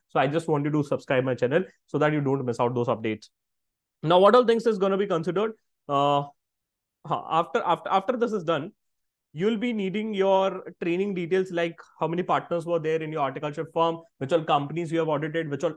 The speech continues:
industries you have audited, that all details are gonna be needed. If you have a passport, then passport number will be needed. And the most important, you'll be also needing your resume.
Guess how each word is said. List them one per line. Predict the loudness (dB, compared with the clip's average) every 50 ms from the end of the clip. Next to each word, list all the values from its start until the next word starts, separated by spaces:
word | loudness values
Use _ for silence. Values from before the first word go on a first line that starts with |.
| -6 -6
industries | -4 -2 -2 -2 -2 -2 -6 -6 -4 -2 -2
you | -2
have | -2 0
audited, | -2 -2 -4 -4 -6 -6 -6 -4
that | -2 -4 -2 -2
all | -2 -2 -2
details | -2 -4 -4 -4 -2 -2
are | -2
gonna | -2 -2 -4 -4
be | -4
needed. | -4 -4 0 0 0 0 0
If | -4 -4 -2
you | -2
have | 0 0
a | 0 0
passport, | 0 -2 0 -2 -4 -2 -2
then | -2 -4 -2
passport | -4 -4 -4 -4 -6 -6
number | -6 -2 0 0 0
will | 0 -2 -2
be | -4 -2
needed. | -2 0 2 2 0 0 -4 -12 _ _
And | -2 -2 0 0
the | 0
most | 2 0 0 0 -2
important, | -4 -2 0 -2 -2 -2 -2 -4
you'll | -4 -4 -4
be | -4 -2 -2
also | 0 -2 -2 -2 -6 -10
needing | -8 -8 -8 -6 -6 -6 -4 0
your | 0 0 0
resume. | 0 -2 -4 -2 -2 -2 -2 0 2 2 2 0 -4